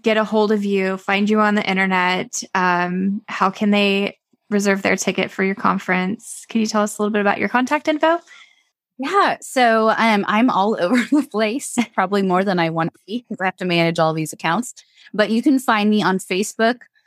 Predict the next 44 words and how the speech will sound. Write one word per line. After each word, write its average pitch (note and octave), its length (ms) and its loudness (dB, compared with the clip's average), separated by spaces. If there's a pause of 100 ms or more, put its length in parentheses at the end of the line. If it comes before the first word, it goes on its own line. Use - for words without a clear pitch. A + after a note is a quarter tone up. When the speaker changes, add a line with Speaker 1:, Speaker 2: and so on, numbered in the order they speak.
(240)
Speaker 2:
at F3+ 180 0
Authentic F#3 480 -2
Join G3 260 0
the F#3+ 80 0
Journey F#3 560 0 (120)
and F3 280 2
at D#3 140 0
Bloom F3 180 -2
and F3 100 -2
Blossom. F#3+ 520 0 (320)
I'm F3 140 -2
also F3+ 340 2
on F3 160 0
Instagram, F#3 720 0 (640)
Authentic F3+ 420 -2
Join F3+ 180 2
the F3 80 -2
Journey F3+ 400 -2
and E3+ 100 -6
Bloom F3 120 0
and E3+ 60 0
Blossom E3+ 480 2 (360)
Conference E3 760 0
on D#3+ 240 -2
Instagram. E3 520 -2 (360)
And G#3 160 2
then G3+ 200 2
I F#3 160 -2
did G3 400 -2
just F3 400 0
launch E3+ 300 -2
that F#3 140 0
website D#3+ 400 -2
we F3 80 -4
talked D#3+ 280 -4
about D#3+ 120 0
a D#3+ 40 2
little D#3+ 200 -2
earlier, E3 400 2
which D3 200 -2
is D#3 260 -2
w E3 300 0
w D#3+ 320 -4
w F3+ 320 2